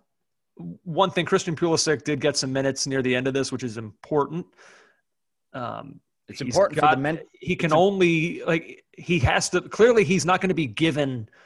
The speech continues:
Speaker 1: the opportunity to play. He's gonna have to earn it. So
Speaker 2: Well
Speaker 1: he can only do that with minutes on the field.
Speaker 2: But yeah, and, and again, I, we're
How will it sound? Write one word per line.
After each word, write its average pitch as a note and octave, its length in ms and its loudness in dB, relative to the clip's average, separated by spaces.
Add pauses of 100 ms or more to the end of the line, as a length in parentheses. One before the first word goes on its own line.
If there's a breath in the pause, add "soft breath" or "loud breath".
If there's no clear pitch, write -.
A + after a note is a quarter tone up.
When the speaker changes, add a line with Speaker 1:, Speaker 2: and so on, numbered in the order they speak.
(260 soft breath)
Speaker 1:
the C3+ 140 0
opportunity C3+ 420 -2
to B2+ 80 -8
play. A2 280 -4
He's A#2+ 220 0
gonna C#3 180 0
have A#2+ 260 -2
to A#2+ 120 -2
earn A#2 240 -4
it. - 100 -16 (180)
So - 320 -2
Speaker 2:
Well A2 140 -2
Speaker 1:
he B2+ 100 -2
can C#3 140 -4
only E3+ 220 4
do E3 140 6
that D3 180 6
with B2+ 100 -4
minutes C3 300 -2
on B2 120 -4
the A2+ 60 -12
field. G2 360 -12 (440)
Speaker 2:
But G#3 200 -8
yeah, G3 340 -10
and, F3 200 -6
and D#3 260 -4
again, D3+ 260 -2
I, C3+ 240 -4
we're A#2 280 -4